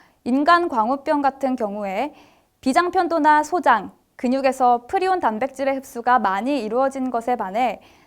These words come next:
산발성 씨제이디는 보이지 않고 있습니다. 특히 변형 씨제이디는 먹어서 생기는 질병이므로 편도나 소장에서 흡수량이 보이는데 산발성 씨제이디에서는 없는 것으로 확인됩니다.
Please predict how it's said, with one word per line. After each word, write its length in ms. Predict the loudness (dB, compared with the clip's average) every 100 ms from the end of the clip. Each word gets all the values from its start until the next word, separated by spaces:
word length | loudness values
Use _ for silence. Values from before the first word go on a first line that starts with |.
| _ _
산발성 480 | -2 4 4 4 -2
씨제이디는 760 | -4 -4 -2 -2 -2 -2 -2
보이지 400 | -4 -6 -4 -2
않고 400 | -2 -2 -6 -4
있습니다. 600 | -4 -6 -10 -6 -6 -6 -10 _ _ _ _ _ _ -8
특히 520 | -4 -2 0 0 -2
변형 380 | 2 2 4 0
씨제이디는 800 | -2 0 0 0 -2 0 0 0
먹어서 420 | 2 2 4 2
생기는 460 | 0 -4 -4 -4
질병이므로 920 | -4 -2 -2 -2 -4 -6 -4 -4 -6 -10
편도나 480 | -6 -4 -2 0
소장에서 640 | -2 -4 -2 -2 -2 -2 -4
흡수량이 480 | -6 -4 -2 -2
보이는데 640 | -4 -6 -6 -8 -8 -8 -10 _ _ _ _
산발성 500 | -4 0 0 0 -2
씨제이디에서는 840 | -2 0 0 0 -4 -4 -4 -4 -2
없는 320 | -2 -2 -2
것으로 400 | -2 -2 -4 -6
확인됩니다. 800 | -4 -4 -4 -6 -8 -12 -14 -14